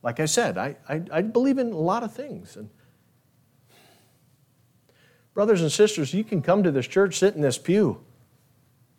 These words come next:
fellowship, praise and worship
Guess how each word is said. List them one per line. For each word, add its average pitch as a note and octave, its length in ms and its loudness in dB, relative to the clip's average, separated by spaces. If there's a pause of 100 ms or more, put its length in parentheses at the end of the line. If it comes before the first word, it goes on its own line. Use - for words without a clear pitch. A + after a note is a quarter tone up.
(840)
fellowship, F#3+ 720 2 (2000)
praise C#4+ 380 0
and C4 160 4
worship C4+ 520 4